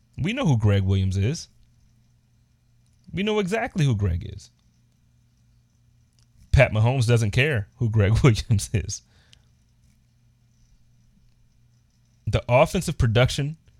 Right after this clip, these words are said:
from Kansas City, that's what you do when you know that you, when you're a Super Bowl contender,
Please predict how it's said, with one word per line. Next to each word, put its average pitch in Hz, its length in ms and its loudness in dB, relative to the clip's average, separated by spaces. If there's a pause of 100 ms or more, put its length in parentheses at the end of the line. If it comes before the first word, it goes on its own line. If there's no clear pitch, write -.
(320)
from - 180 0
Kansas 127 400 2
City, 147 300 -6 (1800)
that's 135 500 2
what 180 200 -2
you 160 100 0
do 127 300 2
when 107 320 2
you 120 180 4
know 117 360 4
that 107 220 0
you, - 120 -10
when 120 180 -2
you're 190 200 0
a 143 40 0
Super 156 360 -4
Bowl 127 240 0
contender, 135 560 -2